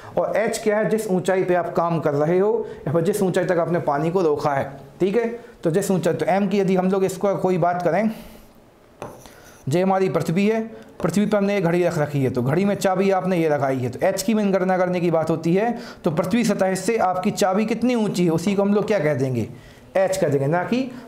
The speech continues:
पृथ्वी के केंद्र से दूरी, क्योंकि वो तो हमेशा कितनी होती है? तो आप बोलेंगे वो तो चौसठ सौ किलोमीटर होती है, तो उतनी बड़ी नहीं लेना आपको।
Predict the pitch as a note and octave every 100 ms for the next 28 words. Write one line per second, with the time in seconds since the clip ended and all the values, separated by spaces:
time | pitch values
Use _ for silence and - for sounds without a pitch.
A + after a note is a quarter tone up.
0 | - F3 F3+ G#3+ A3 G#3+ G#3 F#3 E3+ D3+
1 | B2+ A2 - D3+ D#3+ F3+ F#3+ F#3+ F#3+ G#3
2 | G#3+ A#3+ A#3 F#3+ F3 D3 B2+ C#3 E3 E3+
3 | F3+ F3+ F3 F3+ E3 E3 D3+ E3 - G#3
4 | G#3+ G#3+ G#3+ G#3+ G3+ G3+ G3+ E3+ F3 G3
5 | F#3+ G3 F#3 D#3+ C#3 -